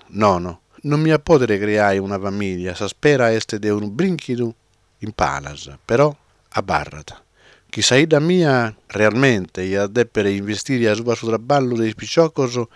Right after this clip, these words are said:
e a garantesse le prospettive di crescita concreta,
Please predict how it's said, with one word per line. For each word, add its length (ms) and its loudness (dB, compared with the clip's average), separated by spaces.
e 100 0
a 60 4
garantesse 680 4
le 80 4
prospettive 720 -2
di 120 2
crescita 420 0
concreta, 720 0